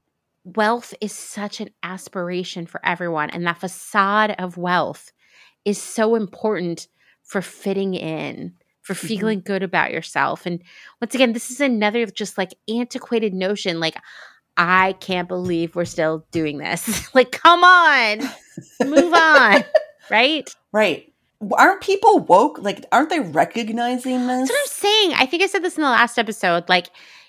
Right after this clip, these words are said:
Speaker 1: if you went up to someone who was participating in this, that girl situation, and you said, "Are you aware that it's really classist? Are you aware that it's really white? Are you aware that there's a lot of disordered eating here?"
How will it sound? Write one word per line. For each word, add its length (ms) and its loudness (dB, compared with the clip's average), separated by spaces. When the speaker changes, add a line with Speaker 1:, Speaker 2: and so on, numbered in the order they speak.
Speaker 1:
if 340 0
you 300 2
went 260 2
up 320 2
to 220 -6
someone 320 -4
who 100 -6
was 140 -6
participating 680 -6
in 80 -4
this, 260 -10
that 380 2
girl 340 0
situation, 840 -6
and 100 -2
you 60 0
said, 460 2
"Are 100 4
you 160 0
aware 360 6
that 120 4
it's 160 -4
really 220 -4
classist? 680 -4
Are 60 -2
you 140 0
aware 340 0
that 100 0
it's 180 -8
really 180 -2
white? 500 0
Are 100 -2
you 160 0
aware 500 -2
that 80 -6
there's 180 -4
a 60 -8
lot 160 0
of 100 -10
disordered 560 -6
eating 320 -6
here?" 320 -4